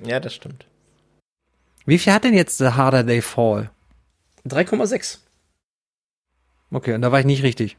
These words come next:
Speaker 2: Na gut, egal.
Speaker 1: Ich erkenne es an und herzlichen Glückwunsch.
Speaker 2: Danke, danke.
Speaker 3: Jetzt weiß der Patrick, wie das sich anfühlt, wenn man noch auf der Zielgeraden doch noch verliert.
Speaker 1: Ja, das ist schon ein bisschen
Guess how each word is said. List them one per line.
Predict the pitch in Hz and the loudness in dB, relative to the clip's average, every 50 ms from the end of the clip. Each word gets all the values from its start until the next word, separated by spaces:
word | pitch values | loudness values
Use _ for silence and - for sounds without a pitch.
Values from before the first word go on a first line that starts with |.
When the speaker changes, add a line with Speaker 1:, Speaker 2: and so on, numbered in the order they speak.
| _ | _
Speaker 2:
Na | - 151 151 151 | -4 -2 0 0
gut, | 127 117 113 - - | 0 -2 -2 -2 -4
egal. | 135 120 113 104 98 - _ _ _ _ _ | -4 -2 -2 -4 -4 -8 _ _ _ _ _
Speaker 1:
Ich | - - - | -12 -2 0
erkenne | 147 127 - - 175 196 180 | 0 2 2 2 2 2 2
es | 151 135 127 - | 2 2 0 0
an | - 120 135 139 135 | -2 -2 -2 -2 -2
und | 123 110 123 120 117 113 113 113 - - - | -4 -4 -4 -2 -2 -2 -4 -6 -10 -12 -6
herzlichen | - 110 98 - 95 95 92 | -4 -4 -4 -4 -6 -10 -10
Glückwunsch. | 85 82 - - - - - - _ _ _ _ _ _ _ _ _ _ _ - - - - - - | -10 -12 -14 -16 -18 -18 -20 -20 _ _ _ _ _ _ _ _ _ _ _ -20 -20 -20 -16 -6 -4
Speaker 2:
Danke, | 143 156 175 147 | -2 0 0 0
danke. | 139 135 | 0 -2
Speaker 3:
Jetzt | 117 120 | 0 2
weiß | 180 180 - - | 4 4 4 4
der | 180 | 4
Patrick, | - - 180 - - 170 143 - | 4 2 0 2 2 0 0 2
wie | 160 156 | 2 2
das | 156 139 - | 2 2 0
sich | 143 123 123 | 0 -2 0
anfühlt, | 107 123 - - - 123 113 | -2 -2 -4 -4 -6 -6 -4
wenn | 120 113 | -2 -2
man | 117 117 | -2 -2
noch | 117 113 - | -4 -4 -4
auf | 120 113 - | -4 -4 -4
der | - 113 - | -6 -6 -4
Zielgeraden | - 135 131 135 120 107 110 110 120 120 107 | -4 -4 -2 -2 -2 -2 -2 -2 -2 -2 -2
doch | 113 107 - | -4 -4 -6
noch | 117 104 | -8 -8
verliert. | - - 104 98 - - - | -6 -8 -8 -6 -8 -8 -8
Speaker 1:
Ja, | 95 98 101 104 101 101 107 | -8 -6 -2 0 0 2 2
das | 107 107 101 - - | 0 0 -2 -4 -6
ist | 101 - - - | -10 -8 -8 -6
schon | - - 98 90 92 | -4 -4 -4 -4 -6
ein | 87 | -8
bisschen | - - - - - - - - - - | -10 -12 -14 -12 -12 -12 -12 -14 -18 -20